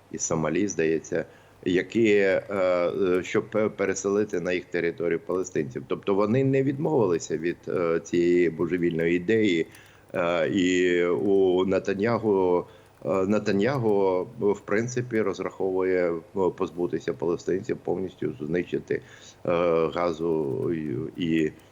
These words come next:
е, тому, е, в значній мірі всі ці танці з бубном навколо,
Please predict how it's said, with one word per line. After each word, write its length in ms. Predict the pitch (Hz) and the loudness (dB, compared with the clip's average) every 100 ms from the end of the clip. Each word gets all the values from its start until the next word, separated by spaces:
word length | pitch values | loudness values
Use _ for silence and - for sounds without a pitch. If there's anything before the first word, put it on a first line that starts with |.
| - - - - 71 | -20 -20 -18 -6 -2
е, 180 | 87 | 0
тому, 580 | 82 110 113 131 127 117 | 2 4 4 4 4 4
е, 40 | 104 - 110 101 98 - 87 | 0 -4 -6 -6 -8 -12 -8
в 140 | - | -6
значній 500 | 101 117 123 139 135 | -2 0 0 0 2
мірі 760 | 117 127 165 139 123 107 101 101 | 2 2 0 2 2 4 4 2
всі 260 | - 110 | -2 -6
ці 160 | 110 107 | -4 -4
танці 480 | 104 110 98 - 87 | -2 -2 -4 -4 -8
з 40 | |
бубном 560 | 85 104 127 110 101 95 | -6 -8 -6 -4 -2 -2
навколо, 640 | 85 - 92 92 90 | -4 -4 -2 2 2